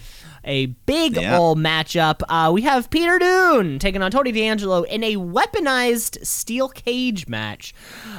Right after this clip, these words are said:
Speaker 1: Um,
Speaker 2: <laughs>
Speaker 1: Tony D'Angelo, uh, comes out of a brand new, brand spanking new Maybach,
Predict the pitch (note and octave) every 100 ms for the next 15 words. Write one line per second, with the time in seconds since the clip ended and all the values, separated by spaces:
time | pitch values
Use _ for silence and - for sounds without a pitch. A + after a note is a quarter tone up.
0 | - C3+ C#3 B2+ B2+ B2+ C3 B2+ B2 B2
1 | B2 A#2 - D3+ D3 C#3+ C#3+ D3+ D3+ D3+
2 | D3 D3 D3 C#3 C3 B2+ B2 B2 A#2+ A#2+
3 | A2 D3+ C#3 C3+ C#3 C#3 C#3 C3 B2+ B2+
4 | D3 F#3+ C4+ D#4 B3 G3+ F#3+ F3+ D#3+ C#3+
5 | B3+ C#4+ - - - E4 F#4 A3+ G#3 G3+
6 | F3+ D#3 D3+ D3 C#3+ D3 -